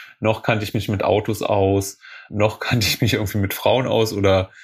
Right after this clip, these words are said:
wollte darüber nicht gerne reden, wollte das eigentlich so für mich behalten. Und da bin ich schon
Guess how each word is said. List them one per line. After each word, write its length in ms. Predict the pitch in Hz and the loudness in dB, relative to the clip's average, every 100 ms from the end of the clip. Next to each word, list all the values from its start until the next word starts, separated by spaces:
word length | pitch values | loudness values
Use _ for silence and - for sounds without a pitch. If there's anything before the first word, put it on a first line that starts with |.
| - | -4
wollte 320 | - 113 117 101 | 2 2 4 0
darüber 280 | 104 104 | 0 0
nicht 200 | 104 101 | 0 0
gerne 260 | - 98 92 | 0 0 2
reden, 240 | 101 131 | 2 2
wollte 180 | 104 95 | 0 0
das 100 | 98 | -2
eigentlich 260 | 101 98 98 | -2 -2 -4
so 80 | 101 | -6
für 140 | 104 | -2
mich 240 | 104 - | -2 0
behalten. 640 | 120 113 110 110 120 117 - - - - | -2 2 0 0 -4 -8 -12 -20 -20 -4
Und 640 | 107 101 98 98 95 - - | 0 2 2 0 -2 -8 0
da 140 | 98 101 | 2 2
bin 180 | 120 | 0
ich 120 | 113 - | -2 -2
schon 420 | 110 104 101 | -2 -2 -6